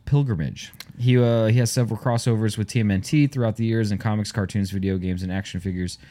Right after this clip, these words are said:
While he is a friend of the Turtles, he usually, he is usually paired with the Leonardo, which makes sense,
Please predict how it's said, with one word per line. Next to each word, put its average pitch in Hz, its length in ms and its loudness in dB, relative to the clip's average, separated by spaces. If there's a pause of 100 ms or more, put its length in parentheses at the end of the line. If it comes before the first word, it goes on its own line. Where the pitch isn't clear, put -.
(280)
While 135 180 6
he 139 160 6
is 131 140 6
a 127 60 2
friend 135 200 4
of 127 60 2
the 123 80 4
Turtles, 123 420 2
he 120 140 0
usually, 113 440 2
he 120 160 0
is 110 160 2
usually 139 360 6
paired 120 340 2
with 113 160 0
the 117 220 2 (100)
Leonardo, 123 720 6
which 110 180 0
makes 110 220 0
sense, 104 320 0